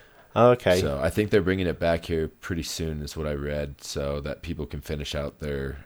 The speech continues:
Speaker 2: exotic weapon build or something like that.
Speaker 1: Okay. Well, we'll, we'll wait and see. I think it's, um,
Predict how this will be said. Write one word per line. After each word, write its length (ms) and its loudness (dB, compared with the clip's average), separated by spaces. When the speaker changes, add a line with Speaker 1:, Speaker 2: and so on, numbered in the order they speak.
Speaker 2:
exotic 480 -6
weapon 340 -6
build 300 -6
or 60 -8
something 220 -10
like 120 -12
that. 220 -10
Speaker 1:
Okay. 560 -4
Well, 160 4
we'll, 160 4
we'll 180 2
wait 160 4
and 80 -2
see. 180 2
I 60 2
think 260 -2
it's, 380 -10
um, 420 0